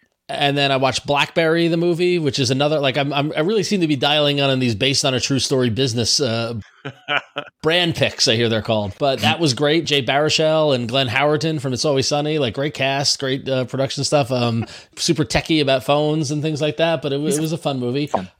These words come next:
Speaker 1: But the one I wanna talk about that I watched, I didn't necessarily enjoy, gentlemen, I
Speaker 2: Uh-oh.
Speaker 1: finally did it. I sat down and I rented Clerks Three.
Speaker 2: <laughs>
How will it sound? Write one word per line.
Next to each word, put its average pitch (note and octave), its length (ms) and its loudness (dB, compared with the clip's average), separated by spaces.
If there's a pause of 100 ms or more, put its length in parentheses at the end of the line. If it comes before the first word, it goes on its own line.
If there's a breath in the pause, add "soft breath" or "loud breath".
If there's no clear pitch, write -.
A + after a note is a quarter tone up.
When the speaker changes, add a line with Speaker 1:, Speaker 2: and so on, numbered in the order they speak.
(120)
Speaker 1:
But C#3+ 360 2
the D3 80 4
one E3 240 2
I D3+ 100 4
wanna E3+ 340 2
talk C3+ 260 2
about C3+ 200 2
that B2+ 100 0
I B2+ 100 4
watched, C#3+ 500 2
I C3 60 2
didn't C3 160 2
necessarily C3 360 2
enjoy, B2 840 2 (320 loud breath)
gentlemen, C#3+ 360 2
I C3 80 4
Speaker 2:
Uh-oh. C3 80 4
Speaker 1:
finally C#3+ 260 4
did C3+ 180 2
it. C3+ 220 2 (220)
I B2 80 2
sat C3 280 2
down C3+ 680 0 (340)
and B2+ 180 2
I B2+ 280 2
rented B2+ 680 2 (640 soft breath)
Clerks - 400 2
Three. G2+ 400 -2
Speaker 2:
<laughs> - 60 -20